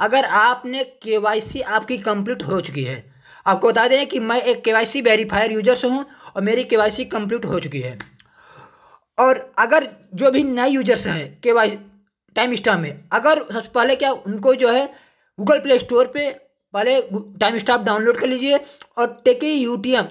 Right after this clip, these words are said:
जो कि विटनेस कोड है टेकी यूटीएम आप डाल लीजिए और यहाँ से आप अपना रजिस्टर कर सकते हैं। आपको अगर यूजर आईडी नहीं मिल रही तो आप अपना यूजर आईडी कुछ भी सेलेक्ट कर सकते हैं।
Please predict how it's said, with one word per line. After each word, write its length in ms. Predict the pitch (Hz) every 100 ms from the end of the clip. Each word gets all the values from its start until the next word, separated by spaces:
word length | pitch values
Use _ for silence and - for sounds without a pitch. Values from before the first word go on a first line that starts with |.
| -
जो 140 | 196 254
कि 160 | 285
विटनेस 400 | 233 220 247 269
कोड 220 | - 233 254
है 80 | 262
टेकी 260 | 233 208
यूटीएम 340 | 226 214 240 247 214
आप 220 | 214 160
डाल 180 | 185 214
लीजिए 300 | 226 262 269 - - -
और 120 | 226
यहाँ 200 | 226 254
से 120 | 262 233
आप 160 | 226
अपना 180 | - 240
रजिस्टर 340 | 226 196 247 240
कर 140 | 202
सकते 240 | 180 -
हैं। 140 | 135 135 - - 196
आपको 240 | 208 269
अगर 220 | 262 262
यूजर 180 | 208 254
आईडी 260 | - 214 233
नहीं 220 | 226 254
मिल 140 | 269
रही 120 | 262 277
तो 80 | 214
आप 280 | 202 226
अपना 160 | 214 247
यूजर 260 | 214 220 220
आईडी 240 | 226 269
कुछ 220 | - 220
भी 180 | 214 247
सेलेक्ट 300 | - 208 214
कर 100 | 196
सकते 280 | 165 143 -
हैं। 220 | 117 110